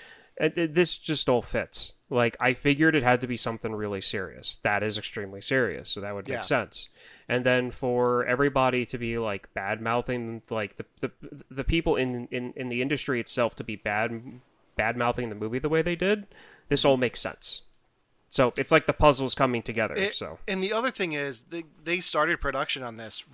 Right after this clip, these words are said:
Speaker 2: right at around the time Batman v Superman came out.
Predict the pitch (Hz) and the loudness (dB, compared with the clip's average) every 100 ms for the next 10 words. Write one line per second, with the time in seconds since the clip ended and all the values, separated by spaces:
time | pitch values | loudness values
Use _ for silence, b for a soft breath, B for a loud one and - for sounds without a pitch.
0 | 123 135 151 135 127 - - 127 127 123 | -6 -2 0 0 -4 -6 -8 -6 -6 -8
1 | - 127 120 110 110 113 101 101 - 240 | -10 -8 -8 -6 -8 -8 -12 -10 -8 -8
2 | 190 117 98 - 95 90 85 - | -8 -12 -12 -14 -10 -8 -8 -10